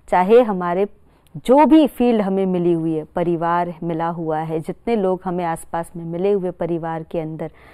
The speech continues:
वो कार्य तो हमें करने ही हैं। या तो प्यार से करें, खुशी से करें ना, दुखी होकर करें, choice तो हमारी है। हम्म, करने तो दोनों ही condition में हमें ही है हमारे काम, है ना।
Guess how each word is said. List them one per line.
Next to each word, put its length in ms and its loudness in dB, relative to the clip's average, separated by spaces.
वो 60 6
कार्य 400 6
तो 140 4
हमें 220 4
करने 360 0
ही 200 -4
हैं। 140 -14
या 120 -4
तो 160 0
प्यार 300 2
से 220 2
करें, 280 -2
खुशी 320 -2
से 180 0
करें 320 0
ना, 220 -14
दुखी 340 -2
होकर 320 4
करें, 380 -8
choice 360 -4
तो 80 -2
हमारी 440 0
है। 140 -8
हम्म, 160 -10
करने 360 4
तो 160 4
दोनों 380 4
ही 120 2
condition 500 2
में 180 0
हमें 320 -4
ही 200 -2
है 120 0
हमारे 380 0
काम, 280 -6
है 120 -8
ना। 120 -10